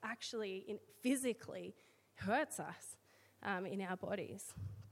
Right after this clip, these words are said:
I love this other quote from Ronald Rolheiser. He says, "As we age," we're all aging, by the way, no matter what age you are, um, <laughs> "we need to forgive.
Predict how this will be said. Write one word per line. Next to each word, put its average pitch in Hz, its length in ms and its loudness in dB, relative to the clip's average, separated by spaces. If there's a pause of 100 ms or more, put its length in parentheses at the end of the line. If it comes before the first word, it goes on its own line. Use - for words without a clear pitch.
(1200)
I 233 80 10
love 233 200 12
this 214 180 4
other 202 180 6
quote 202 340 4
from 190 280 0 (120)
Ronald 185 300 -2
Rolheiser. 175 600 -2 (400)
He - 60 -8
says, 185 380 2
"As 240 200 10
we 220 120 8
age," 202 440 6 (160)
we're 190 180 0
all 180 140 2
aging, 196 540 2
by 175 120 2
the 180 100 2
way, 185 280 4
no 190 100 6
matter 185 380 4
what 196 260 -4
age 175 220 -2
you - 120 0
are, 226 120 4 (420)
um, 269 280 12 (640)
<laughs> 480 520 -4
"we 277 160 10
need 269 340 12
to 294 100 8
forgive. 220 600 4